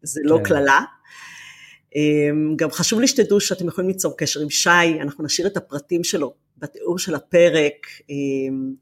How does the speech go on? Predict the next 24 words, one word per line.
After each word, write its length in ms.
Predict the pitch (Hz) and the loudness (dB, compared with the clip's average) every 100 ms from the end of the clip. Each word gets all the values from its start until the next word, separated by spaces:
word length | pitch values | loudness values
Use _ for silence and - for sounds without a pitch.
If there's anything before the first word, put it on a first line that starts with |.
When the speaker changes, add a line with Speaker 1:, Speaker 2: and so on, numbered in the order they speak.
| _ _ _ - | _ _ _ -14
Speaker 1:
הוא 100 | 131 | -4
באמת 240 | 160 175 | 0 0
יכול 240 | 196 190 | 0 2
להעצים 480 | 180 147 - 190 170 | 2 2 0 0 2
אתכם 260 | 170 - 143 | 0 -2 -2
בהרבה 300 | 139 127 160 | -2 2 2
נקודות 580 | 160 - 131 151 151 - | 2 -4 -2 -2 -2 -6
בחיים 360 | - 139 147 | -8 -4 -4
שלכם, 580 | 147 147 143 - 139 135 127 | -2 -2 -2 -4 -6 -6 -10
ואני 220 | 131 127 131 | -12 -10 -10
ממליצה 360 | 131 135 - | -8 -8 -8
בחום 320 | 131 - 135 | -8 -8 -8
לפנות 380 | 131 - 151 147 | -8 -6 -6 -4
אליו, 320 | 143 139 135 123 _ | -2 0 -2 -6 _
אז 240 | 139 135 - _ 175 | -16 -16 -16 _ 0
אני 120 | 196 | 2
אשאיר 200 | - 196 | 4 2
את 80 | 190 | 0
הפרטים 400 | - 165 170 160 | -2 -4 -4 -4
שלו 200 | 151 135 | -4 -6
מתחת 360 | 135 139 - | -8 -10 -12
לפרק. 440 | 139 - 240 277 95 | -12 -4 -2 -2 -4
Speaker 2:
מאה 100 | 92 | -8
אחוז. 220 | - | -12